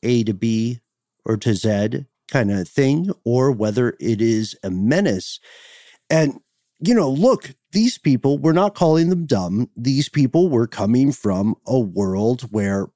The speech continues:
one of the fastest ways to get around on your own, where you're driving, would be a horse.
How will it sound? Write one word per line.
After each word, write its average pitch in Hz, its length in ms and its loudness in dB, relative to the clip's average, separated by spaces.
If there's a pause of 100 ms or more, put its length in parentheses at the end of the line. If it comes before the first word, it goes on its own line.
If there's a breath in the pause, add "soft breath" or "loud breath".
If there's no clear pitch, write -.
(240)
one 110 340 0
of 113 80 2
the 110 120 0
fastest 113 580 -2
ways 113 360 0
to 110 80 -6
get 127 180 0
around 98 500 -2 (960)
on 127 240 4
your 120 200 4
own, 104 420 -2
where 104 140 0
you're 113 280 2
driving, 101 760 -4
would 120 240 0
be 143 320 0
a 151 120 2
horse. - 520 -2